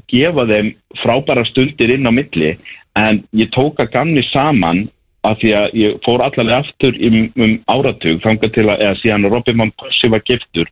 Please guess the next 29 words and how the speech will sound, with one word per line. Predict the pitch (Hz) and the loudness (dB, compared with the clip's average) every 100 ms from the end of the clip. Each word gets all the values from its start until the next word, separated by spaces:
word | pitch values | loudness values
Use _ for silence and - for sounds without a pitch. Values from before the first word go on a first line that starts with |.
| _ _ _ _ - | _ _ _ _ -6
Ferguson | - 117 131 127 127 120 - | -2 0 0 -2 0 0 0
með | 113 - | -2 0
snilldar | 120 127 151 120 117 | 2 2 0 -4 -2
bragð | 123 123 - | -2 -2 -2
þar, | 90 92 - - - | -2 -2 -10 -10 0
sumarið | 113 123 120 | 2 2 0
tvö | 127 | -2
þúsund | 113 113 | -2 -2
og | |
tólf, | 85 78 | -2 0
kaupir | - 107 - | -2 -2 0
Robin | 113 117 123 | -2 0 0
van | 127 117 | 0 0
Persie | 120 - 87 87 - - _ | -2 0 0 0 -4 -20 _
sem | - 87 | 0 2
er | 104 | 2
á | 123 123 | 0 -2
þrítugu, | - 135 135 - 110 90 104 127 - | 0 0 -2 -2 0 2 0 -4 -4
sækir | 95 104 - 135 | -2 0 0 -2
hann | 127 | -2
til | 139 | -2
Arsenal | 123 - 101 90 - | -2 0 0 0 0
til | 110 | 0
þess | 107 107 | 0 0
að | 98 | 0
vinna | 113 127 | 0 0
fyrir | 123 120 | -2 -2
sig | 117 - | -4 -2
einn | 110 | -4